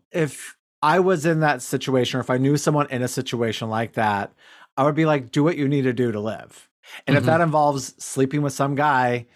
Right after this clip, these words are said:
Speaker 1: and that will make him think you're not a witch and you're gonna get saved, I would fucking do that, like, a hundred percent.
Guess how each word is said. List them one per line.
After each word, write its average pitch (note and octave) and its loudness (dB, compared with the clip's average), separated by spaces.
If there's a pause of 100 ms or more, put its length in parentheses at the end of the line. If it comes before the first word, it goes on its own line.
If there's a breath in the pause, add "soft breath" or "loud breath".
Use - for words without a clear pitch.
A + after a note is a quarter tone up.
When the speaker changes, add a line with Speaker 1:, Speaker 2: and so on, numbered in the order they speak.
(600 soft breath)
Speaker 1:
and B2+ -2
that B2+ 0
will C#3 -2
make C3 0
him C3 -2
think C3+ -4
you're C#3+ 0
not C#3 2
a C#3 4
witch D#3 0
and A#2+ -8
you're A#2+ -2
gonna C3 0
get C#3 0
saved, D3+ 0
I C#3+ 2
would G#3+ 0
fucking F3 0
do D3 0
that, G#2 -4
like, C3 0
a D3+ 2
hundred E3 0
percent. C#3 0